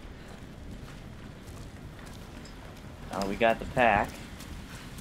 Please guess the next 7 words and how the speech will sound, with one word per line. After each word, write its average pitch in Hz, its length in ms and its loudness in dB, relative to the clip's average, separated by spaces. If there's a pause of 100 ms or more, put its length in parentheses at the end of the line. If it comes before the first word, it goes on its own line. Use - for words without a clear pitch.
(1080)
So - 3000 4
We - 80 2
gotta 104 200 2
get 113 340 6
back 101 240 8
down 107 240 8
there. 95 320 4